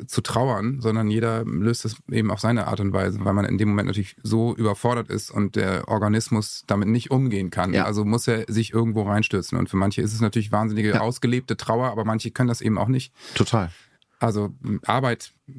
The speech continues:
Speaker 1: völlig gängiges Modell, ne, was Leute
Speaker 2: Ja.
Speaker 1: machen, die sich in Arbeit stürzen, in Ablenkung.
Speaker 2: Ja, nicht nur bei, bei solchen Fällen, sondern ich glaube auch, wenn's einem psychisch nicht gut geht. Also ich bin auch
Speaker 1: Ja.
Speaker 2: so jemand, der dann, wenn er gerade eine schwerere Zeit hat, irgendwie eher mehr arbeitet als weniger.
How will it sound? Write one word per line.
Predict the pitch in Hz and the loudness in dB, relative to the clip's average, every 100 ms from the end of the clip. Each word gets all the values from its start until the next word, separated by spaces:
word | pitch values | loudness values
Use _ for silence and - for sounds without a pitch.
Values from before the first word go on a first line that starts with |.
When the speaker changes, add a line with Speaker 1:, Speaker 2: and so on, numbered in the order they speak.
| 131 120 | -12 -2
Speaker 1:
völlig | - 127 139 127 - | 2 2 0 -2 0
gängiges | 127 135 123 113 | 0 0 -2 0
Modell, | 117 110 113 143 | 0 2 0 0
ne, | 101 139 | 0 0
was | 120 - | -2 0
Leute | 104 104 | 0 0
Speaker 2:
Ja. | |
Speaker 1:
machen, | 110 123 95 104 | 0 0 -4 -4
die | 117 - | -8 -6
sich | - 101 98 - | -2 -2 -2 -2
in | 98 | -2
Arbeit | 98 117 - | 0 -2 -2
stürzen, | 85 - - | -4 -2 -2
in | |
Ablenkung. | - 104 87 - - - - | 0 -2 -2 -6 -10 -14 0
Speaker 2:
Ja, | 110 131 113 | 2 2 -2
nicht | 110 107 123 127 | 0 2 2 2
nur | 131 90 | 2 2
bei, | 104 | 0
bei | 104 107 | 2 2
solchen | 98 107 120 | 0 0 0
Fällen, | - 110 110 | 2 0 0
sondern | 101 98 95 | 0 0 0
ich | 92 | 0
glaube | 101 95 | 0 0
auch, | 73 - | -2 -2
wenn's | 92 87 | -2 -2
einem | - 82 90 | 0 0 2
psychisch | - 98 92 | 0 0 0
nicht | 95 | 0
gut | - 101 | 0 0
geht. | - 85 | 0 0
Also | 80 | 0
ich | 87 | 0
bin | - 76 | 0 0
auch | |
Speaker 1:
Ja. | 82 | 0
Speaker 2:
so | - | 0
jemand, | 87 85 85 | 0 0 0
der | 85 | 0
dann, | 82 85 85 - - - - | 0 -2 -4 -8 -16 -16 0
wenn | 90 | 2
er | 90 | 2
gerade | 82 | 0
eine | 85 | 0
schwerere | - 90 87 | 0 0 0
Zeit | - 90 | 0 0
hat, | 90 76 | 0 0
irgendwie | 80 87 90 85 | 0 2 2 0
eher | 78 85 85 | 0 0 2
mehr | 92 90 | 2 0
arbeitet | 71 82 80 80 | 0 0 -2 -2
als | - - | -2 0
weniger. | 85 76 78 | 0 0 0